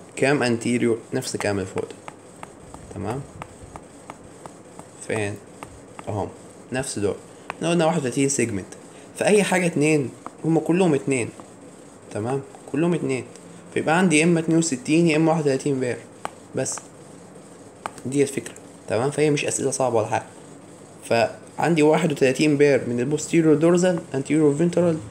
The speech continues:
أو اتنين وستين بوستيريور دورزال على طول، أو انتيريور فينترال على طول، مش بير. وطبعًا ال-، اللاترال بيكون سبعتاشر بير بس،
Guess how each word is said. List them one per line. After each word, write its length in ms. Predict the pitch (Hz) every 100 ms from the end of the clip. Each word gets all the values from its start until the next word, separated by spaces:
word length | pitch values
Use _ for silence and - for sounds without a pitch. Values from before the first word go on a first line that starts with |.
| - - - -
أو 220 | 185 196 -
اتنين 240 | - 190
وستين 420 | 190 143 139 175
بوستيريور 420 | 165 151 - 175 160
دورزال 360 | 165 175 160
على 180 | 143 135
طول، 340 | 151 175 165
أو 240 | 120 123 -
انتيريور 380 | 135 147 147 135
فينترال 440 | 139 139 113 107
على 140 | 107
طول، 180 | 104 104 - - - - -
مش 180 | 113 117
بير. 220 | 110 - - - - - - - - - - - - - -
وطبعًا 320 | 113 151 156 147
ال-، 260 | 127 117
اللاترال 520 | 110 117 147 165 170
بيكون 300 | 151 120 147
سبعتاشر 800 | 147 117 110 113 143 165 160 151
بير 340 | 131 127 139 127
بس، 340 | 110 - -